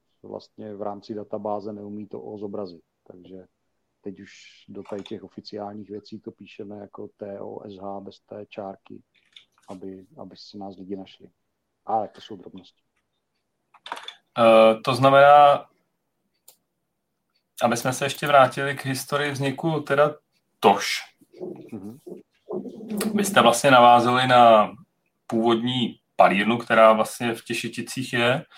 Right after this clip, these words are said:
Speaker 2: nebo byla. Mohl bys nějak ve stručnosti jenom popsat tu historii té původní těšetické palírny, kterou ty si jakoby převzal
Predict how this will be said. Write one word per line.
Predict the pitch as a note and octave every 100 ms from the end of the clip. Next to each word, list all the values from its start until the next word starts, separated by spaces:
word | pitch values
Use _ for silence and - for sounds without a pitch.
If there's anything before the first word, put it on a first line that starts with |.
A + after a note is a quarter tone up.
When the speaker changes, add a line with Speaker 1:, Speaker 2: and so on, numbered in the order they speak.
| - - -
Speaker 2:
nebo | A#2 A#2
byla. | A#2 A#2+ A#2 B2 - - - - -
Mohl | A#2 A#2+
bys | B2+ -
nějak | C#3 C3
ve | C3
stručnosti | - C3 - E3+ - -
jenom | C3+ C3+
popsat | C3+ B2+ -
tu | C3+ C#3
historii | C3 C3 C3+ C3+ C3
té | D3 D3
původní | C#3 C3 C3 C3+
těšetické | C3+ - C3 C3 - C3+ C3+
palírny, | B2+ B2 B2+ C3+ C3
kterou | - B2+ B2
ty | A#2 B2+
si | C#3
jakoby | C3 B2+ C#3+
převzal | - A#2+ A2+ A#2 A2 A#2